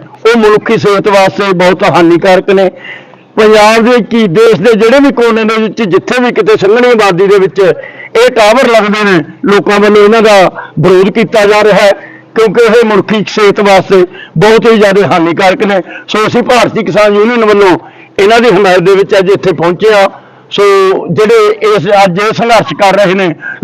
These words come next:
ਲੋਕ, ਇਹਨਾਂ ਦੇ ਵਿੱਚ ਮਾਵਾਂ ਭੈਣਾਂ ਨੇ ਸਾਡੀਆਂ, ਉਹ ਵੱਡੀ ਗਿਣਤੀ ਦੇ ਵਿੱਚ ਪਹੁੰਚੀਆਂ ਹੋਈਆਂ ਨੇ। ਅੱਜ ਪਿੰਡ ਦੇ ਵਿੱਚ ਮੁਜ਼ਾਹਰਾ ਕੀਤਾ ਜਾਣਾ ਹੈ। ਸੋ ਅਸੀਂ ਹੁਣ ਇਸ ਤੋਂ ਬਾਅਦ ਜਿਹੜਾ ਪਿੰਡ ਦੇ ਵਿੱਚ ਲੋਕਾਂ ਵੱਲੋਂ ਜਿਹੜਾ ਮੁਜ਼ਾਹਰਾ ਉਹ ਤੋਰਿਆ ਜਾਣਾ ਹੈ। ਸਾਰੇ ਪਿੰਡ ਦੇ ਵਿੱਚ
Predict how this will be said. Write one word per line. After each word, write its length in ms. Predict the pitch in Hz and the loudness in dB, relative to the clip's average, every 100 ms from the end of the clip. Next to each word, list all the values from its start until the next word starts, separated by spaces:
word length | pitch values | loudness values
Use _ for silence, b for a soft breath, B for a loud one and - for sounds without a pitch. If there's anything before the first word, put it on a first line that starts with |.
| 208 | -4
ਲੋਕ, 200 | 202 214 | -4 -2
ਇਹਨਾਂ 200 | 226 226 | -2 -2
ਦੇ 100 | 214 | -4
ਵਿੱਚ 180 | 208 | -2
ਮਾਵਾਂ 340 | 208 196 190 190 | -2 0 0 -2
ਭੈਣਾਂ 260 | 226 214 | -2 0
ਨੇ 120 | 202 190 | 0 -2
ਸਾਡੀਆਂ, 360 | 190 180 190 170 B B - | -2 0 0 -4 B B -4
ਉਹ 160 | 233 190 | 0 0
ਵੱਡੀ 160 | 170 | 0
ਗਿਣਤੀ 340 | 190 196 175 214 | 2 0 0 0
ਦੇ 160 | 202 | 0
ਵਿੱਚ 220 | 190 190 202 180 - B - | 0 0 0 0 -2 B -4
ਪਹੁੰਚੀਆਂ 420 | 175 170 214 233 | -2 0 0 0
ਹੋਈਆਂ 260 | 208 214 214 | 2 2 2
ਨੇ। 100 | 196 B B B 190 | -2 B B B -4
ਅੱਜ 180 | 196 175 | -2 0
ਪਿੰਡ 340 | 202 214 208 | -2 0 0
ਦੇ 100 | 196 | 2
ਵਿੱਚ 160 | 196 190 | 0 0
ਮੁਜ਼ਾਹਰਾ 380 | 202 180 180 208 | 0 2 2 2
ਕੀਤਾ 320 | 202 190 175 | -2 -2 0
ਜਾਣਾ 240 | 170 196 | 0 2
ਹੈ। 80 | 202 - B B | 0 -2 B B
ਸੋ 120 | - 202 214 | -10 -6 -4
ਅਸੀਂ 140 | 160 | -2
ਹੁਣ 180 | 214 202 | -2 0
ਇਸ 160 | 196 185 | 0 0
ਤੋਂ 100 | 196 | 2
ਬਾਅਦ 220 | 196 208 196 - B B | 0 2 0 -2 B B
ਜਿਹੜਾ 220 | 180 196 214 | -2 0 0
ਪਿੰਡ 240 | 214 202 | 0 2
ਦੇ 160 | 196 196 | 4 2
ਵਿੱਚ 160 | 151 | 2
ਲੋਕਾਂ 360 | 202 190 - 190 | 2 2 0 0
ਵੱਲੋਂ 380 | 190 185 180 160 B - | 0 0 0 -4 B -6
ਜਿਹੜਾ 200 | 170 208 | -2 0
ਮੁਜ਼ਾਹਰਾ 420 | 190 170 185 220 | 0 0 0 -2
ਉਹ 200 | - 208 | -2 -2
ਤੋਰਿਆ 340 | 196 185 175 180 | -2 -2 0 2
ਜਾਣਾ 220 | 185 202 | 2 2
ਹੈ। 280 | 196 - - | 0 -4 -18
ਸਾਰੇ 340 | - 190 254 196 | -4 0 0 0
ਪਿੰਡ 180 | 208 196 | -2 0
ਦੇ 80 | |
ਵਿੱਚ 220 | 185 175 | 0 0